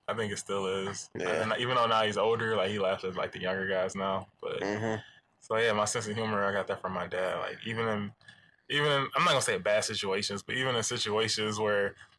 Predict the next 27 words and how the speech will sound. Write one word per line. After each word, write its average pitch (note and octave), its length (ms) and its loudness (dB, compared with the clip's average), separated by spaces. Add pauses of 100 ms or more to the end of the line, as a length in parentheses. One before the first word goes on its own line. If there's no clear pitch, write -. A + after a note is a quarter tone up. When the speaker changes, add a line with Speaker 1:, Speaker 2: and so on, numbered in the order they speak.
Speaker 1:
you're A2+ 80 -6
probably B2+ 180 4
not A#2 140 4
supposed A2 180 0
to A2 40 -2
get G#2 100 0
a F#2+ 40 2
laugh G#2 300 2
out A#2 100 4
of A#2+ 80 4
that, B2+ 220 2
like, G2+ 120 -2
he'll G#2 120 -2
get G2 140 -4
a F2 80 -4
laugh F#2+ 260 2
out F#2 140 2
of G2 200 0
it. F#2+ 160 -4
Like, F2+ 280 -4 (800)
try G2+ 140 0
to F#2 60 -2
think F#2+ 220 -8
of F#2+ 60 -8
something G2 340 -4
real G2 140 -2
quick. F#2+ 260 -8